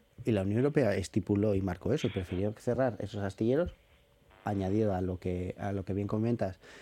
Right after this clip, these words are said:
de una, un mal uso de esos fondos. Eh,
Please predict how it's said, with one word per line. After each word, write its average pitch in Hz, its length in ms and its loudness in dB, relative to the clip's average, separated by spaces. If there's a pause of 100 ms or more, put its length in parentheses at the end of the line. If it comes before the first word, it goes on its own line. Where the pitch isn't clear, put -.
(300)
de 104 200 2
una, 104 520 0 (180)
un 107 260 0
mal 107 240 2
uso 110 380 0 (140)
de 98 120 -2
esos 92 220 -4
fondos. 131 460 0 (720)
Eh, 95 360 -4